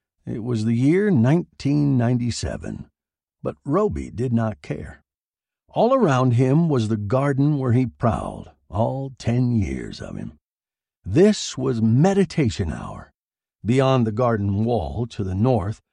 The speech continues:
were the high I Q cubicles where he and the other boys slept in special beds. With morning, they popped up like bottle corks,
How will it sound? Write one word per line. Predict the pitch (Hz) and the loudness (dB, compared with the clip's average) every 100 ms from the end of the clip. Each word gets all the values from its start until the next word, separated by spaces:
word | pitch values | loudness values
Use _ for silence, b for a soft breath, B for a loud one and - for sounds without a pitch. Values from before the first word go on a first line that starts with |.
| _ _ - | _ _ -2
were | 139 139 | 4 4
the | 127 | 4
high | - 151 180 208 202 | 2 0 2 0 -2
I | 131 151 165 | 0 2 2
Q | - 165 165 156 - | -2 -2 -2 -4 -8
cubicles | - 208 113 73 76 65 78 - - | -2 -2 -2 -8 -12 -14 -18 -18 -10
where | 76 | -8
he | 73 139 131 147 | -4 0 0 2
and | 127 | 0
the | 98 | 0
other | 143 131 | 0 -2
boys | 55 52 73 73 | -4 -8 -8 -8
slept | - 151 160 180 - | -8 -4 -2 -4 -8
in | 123 120 | -4 -4
special | 113 - 151 160 151 | -4 -6 -6 -4 -6
beds. | 101 - - - - _ _ _ _ _ _ _ _ - | -6 -8 -12 -14 -20 _ _ _ _ _ _ _ _ -2
With | 151 - | 0 2
morning, | 160 233 214 135 175 | 4 4 4 4 4
they | 160 135 | 4 2
popped | - - 226 240 - | -2 -4 -4 -2 0
up | 175 185 | 0 2
like | 156 165 | -2 -2
bottle | 135 120 147 87 | -2 0 0 -2
corks, | 69 - 67 - - | -6 -8 -10 -10 -20